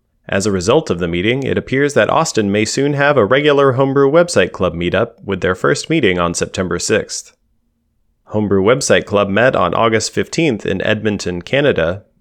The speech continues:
and the next regularly scheduled Homebrew Website Club meeting is August twenty-third, with Brighton, London, Baltimore, Frederick, and San Francisco confirmed so far,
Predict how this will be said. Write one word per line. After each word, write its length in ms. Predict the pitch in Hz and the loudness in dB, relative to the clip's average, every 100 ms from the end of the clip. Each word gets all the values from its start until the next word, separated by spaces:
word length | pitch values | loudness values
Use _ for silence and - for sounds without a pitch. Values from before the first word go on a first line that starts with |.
| - | -8
and 300 | 95 101 95 | -4 -2 -2
the 80 | |
next 300 | 104 190 - | 0 -2 0
regularly 520 | 104 92 92 92 90 90 | 0 2 0 0 -2 -4
scheduled 500 | - 92 90 87 87 | 0 -2 0 -4 -2
Homebrew 340 | 101 87 87 | -4 -2 0
Website 420 | 90 87 95 85 | 0 -2 -2 -2
Club 220 | - 92 | -2 -4
meeting 340 | 82 92 123 147 | -2 -2 -2 -2
is 320 | 92 87 82 - | -2 -2 -2 0
August 340 | 131 147 143 | 0 0 -4
twenty-third, 800 | - 139 123 - 156 135 - - | -2 0 0 2 2 2 -2 -8
with 300 | - - - | -8 -8 -8
Brighton, 560 | - 98 113 123 151 160 - | -2 0 0 -4 -6 -12 -12
London, 560 | 92 87 85 104 117 - _ | -4 -4 -2 -4 -8 -14 _
Baltimore, 680 | 101 135 151 85 82 92 101 _ | 0 0 0 -2 0 -2 -6 _
Frederick, 500 | - 110 135 151 - | 0 2 2 0 -2
and 200 | 92 90 | -4 -4
San 220 | - 123 | 0 0
Francisco 560 | 127 127 - 160 - 82 | 0 -4 -2 -2 2 0
confirmed 460 | - 87 - 98 - | 0 -4 -2 -2 0
so 180 | 98 | -2
far, 500 | 87 - 110 82 80 | 0 2 2 0 -4